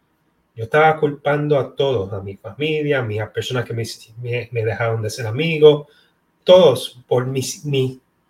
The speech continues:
o sea, en ese caso, en ese entonces, fracasos de vida, uno tras otro.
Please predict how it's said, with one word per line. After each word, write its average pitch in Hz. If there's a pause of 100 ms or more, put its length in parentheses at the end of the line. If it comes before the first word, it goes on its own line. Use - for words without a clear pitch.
(760)
o -
sea, 151
en 127
ese -
caso, 170
en 131
ese 131
entonces, 151
fracasos 131
de 117
vida, 113
uno 160
tras -
otro. 170